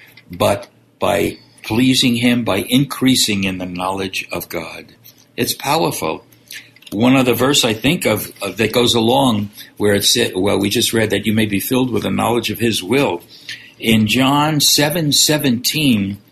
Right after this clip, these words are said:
we read this word, "If any man is willing to do his will, he shall know."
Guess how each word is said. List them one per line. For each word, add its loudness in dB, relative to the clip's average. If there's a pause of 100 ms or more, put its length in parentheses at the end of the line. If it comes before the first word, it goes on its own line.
(120)
we 0
read 2
this 2
word, -2 (280)
"If -2
any 2
man 2
is 2
willing 4
to -2
do 4
his 2
will, 0 (300)
he 2
shall 4
know." 2